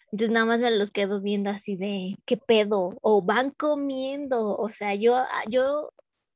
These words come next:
sí he comido en el metro,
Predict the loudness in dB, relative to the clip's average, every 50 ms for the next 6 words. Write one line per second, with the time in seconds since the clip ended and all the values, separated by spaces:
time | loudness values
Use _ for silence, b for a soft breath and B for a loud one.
0 | _ _ _ -20 _ _ _ _ _ -10 -8 -8 -6 -4 -2 0 0 0 0 0
1 | -2 -2 -2 -4 -4 -2 -2 -2 -2 -2 -4 -4 -4 -6 -6 -6 -6 -6 -4 -2
2 | -2 -2 -2